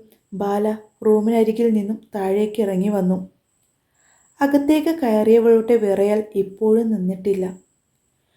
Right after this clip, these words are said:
വിറയ്ക്കുന്നതിനോടൊപ്പം അവളുടെ കണ്ണുകളും റൂമാകെ ഒന്ന് സഞ്ചരിച്ചു. മഹിയേട്ടൻ ഉണ്ടെന്ന് പറഞ്ഞിട്ട് റൂമിലൊന്നും അവനെ കാണാതെ വന്നതും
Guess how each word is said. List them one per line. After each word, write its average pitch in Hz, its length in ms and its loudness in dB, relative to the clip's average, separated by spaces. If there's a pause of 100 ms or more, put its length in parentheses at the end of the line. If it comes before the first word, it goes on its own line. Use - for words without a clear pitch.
(240)
വിറയ്ക്കുന്നതിനോടൊപ്പം 247 1080 0 (360)
അവളുടെ 254 400 2
കണ്ണുകളും 220 580 0 (460)
റൂമാകെ 233 580 0
ഒന്ന് 202 220 -2
സഞ്ചരിച്ചു. 202 680 -4 (1120)
മഹിയേട്ടൻ 226 600 0 (100)
ഉണ്ടെന്ന് 214 420 -4
പറഞ്ഞിട്ട് 233 520 -4 (540)
റൂമിലൊന്നും 277 680 2 (540)
അവനെ 233 340 0
കാണാതെ 220 580 -2
വന്നതും 214 420 -4